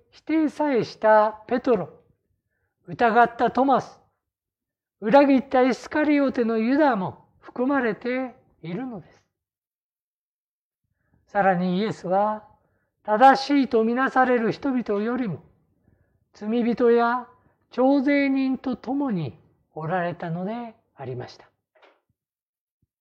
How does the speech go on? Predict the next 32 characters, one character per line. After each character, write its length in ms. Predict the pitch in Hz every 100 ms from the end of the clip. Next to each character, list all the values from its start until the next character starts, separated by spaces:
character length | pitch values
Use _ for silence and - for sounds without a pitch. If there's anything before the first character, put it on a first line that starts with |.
| _ _ _ _ _ _ _ _ _ _ _ _ _ _ _ _ _ _ _ _ _ _ _ _ _ _ _ _ _ _ - _
信 420 | - - 254 311 294
仰 320 | - 294 285
と 160 | 277 254
い 140 | 254
う 100 | 226
こ 140 | 202 196
と 120 | 185
に 140 | 175
つ 100 | 175
い 120 | 180
て 120 | 160 165
も 140 | 131
私 280 | 151 202 170
た 120 | 147
ち 120 | -
は、 380 | 156 180 202 - _ _ _ _ _ _ _
ど 160 | - 226
こ 160 | - 214
か 120 | 180
で 100 | 160
自 200 | 135 180
分 200 | 277 302
で 180 | 294 269
選 180 | 269 226
ん 60 |
だ、 140 | - - _ _ _ _ _ _ _ _ _
こ 140 | -
の 120 | 226 285
よ 140 | 277
う 60 | 202
に 120 | 170
考 140 | -